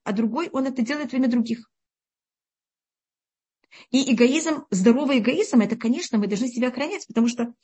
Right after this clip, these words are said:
если здоровый эгоизм в иудаизме очень восхваляется, потому что, э, человек, если он не заботится о себе, так потом он, он как будто бы будет обуза для общества, или наоборот, хас вахалиля, если он растратится полностью,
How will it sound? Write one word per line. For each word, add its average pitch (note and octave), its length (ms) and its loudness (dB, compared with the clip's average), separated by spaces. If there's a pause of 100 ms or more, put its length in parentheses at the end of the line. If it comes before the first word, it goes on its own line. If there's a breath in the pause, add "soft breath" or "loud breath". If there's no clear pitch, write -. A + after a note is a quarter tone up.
(140)
если A#3+ 380 2 (280 soft breath)
здоровый C4+ 380 4
эгоизм C#4 320 2
в B3+ 100 2
иудаизме B3+ 420 0
очень A#3 420 2
восхваляется, B3 840 -4 (420 soft breath)
потому A3+ 320 4
что, - 440 -2
э, F#3+ 260 0
человек, A#3+ 400 2
если A#3+ 220 0
он B3+ 160 4
не A#3+ 80 6
заботится A#3 400 0
о A#3 40 -2
себе, F3+ 420 -4 (240 soft breath)
так - 140 -6
потом B3+ 280 0
он, A#3+ 140 8 (140)
он A#3 420 4 (260)
как A3+ 120 -4
будто A#3+ 140 -2
бы A#3 100 2
будет A#3+ 440 -2
обуза A#3 340 -2
для B3 160 0
общества, - 400 -6
или A#3 460 2
наоборот, A3 400 0
хас - 180 -4
вахалиля, A#3 380 0
если G#3+ 280 2
он G#3 80 4
растратится A3+ 520 -2
полностью, - 580 -6